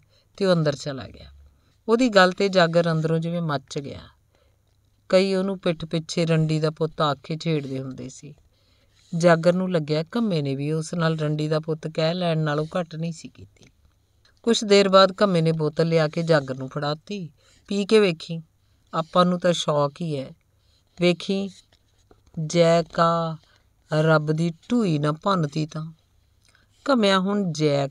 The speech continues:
ਕਾ ਤਾਂ ਵੇਖਣਾ ਹੀ ਪਊ," ਜਾਗਰ ਨੇ ਔਖਾ ਜਿਹਾ ਹੋ ਕੇ ਆਖਿਆ ਤੇ ਘਰੋਂ ਬਾਹਰ ਨਿਕਲ ਗਿਆ। ਗਲੀ 'ਚ ਵੀ ਉਹਨੂੰ ਇਉਂ ਭਾਸਿਆ ਜਿਵੇਂ ਕੋਈ ਰੰਡੀ ਦਾ ਪੁੱਤ, ਰੰਡੀ ਦਾ ਪੁੱਤ ਆਖ ਰਿਹਾ ਹੋਵੇ।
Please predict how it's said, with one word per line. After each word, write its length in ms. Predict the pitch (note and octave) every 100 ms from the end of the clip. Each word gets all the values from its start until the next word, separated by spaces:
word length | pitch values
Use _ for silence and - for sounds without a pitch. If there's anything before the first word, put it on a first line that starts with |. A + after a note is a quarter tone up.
| -
ਕਾ 160 | F3
ਤਾਂ 200 | F3 G3+
ਵੇਖਣਾ 440 | F#3+ D3 - B2 G#2+
ਹੀ 100 | G#2
ਪਊ," 640 | C3 C#3 F3 A#3+ C#4 F#3 - _ _ _ _ _ _ E3
ਜਾਗਰ 360 | F3 E3 E3+
ਨੇ 160 | E3+ F3
ਔਖਾ 320 | D3+ - E3+
ਜਿਹਾ 160 | D#3+ E3+
ਹੋ 140 | F3
ਕੇ 200 | D3+ E3
ਆਖਿਆ 320 | D3 C3+ D3+
ਤੇ 140 | D3 F3
ਘਰੋਂ 240 | G3+ F3
ਬਾਹਰ 260 | D#3 C#3 C#3
ਨਿਕਲ 380 | F3 E3+ A2 -
ਗਿਆ। 240 | - _ _ _ _ _ _ E3+
ਗਲੀ 240 | F3 F3
'ਚ 120 | D3 D3+
ਵੀ 180 | C#3+
ਉਹਨੂੰ 260 | D3 E3 F#3
ਇਉਂ 200 | E3 D#3+
ਭਾਸਿਆ 500 | D#3+ F#3 - D3 B2+
ਜਿਵੇਂ 320 | D#3+ F3+ F#3
ਕੋਈ 240 | - F#3+ F3+ _ _ _ -
ਰੰਡੀ 340 | E3 D#3+ D#3
ਦਾ 100 | D#3
ਪੁੱਤ, 280 | D3+ D#3 D#3+
ਰੰਡੀ 320 | D#3+ D3+ D3
ਦਾ 100 | C#3+
ਪੁੱਤ 300 | C#3 D3+ -
ਆਖ 220 | D3 C3+
ਰਿਹਾ 200 | D3+ D3+
ਹੋਵੇ। 260 | D#3+ D#3+ D3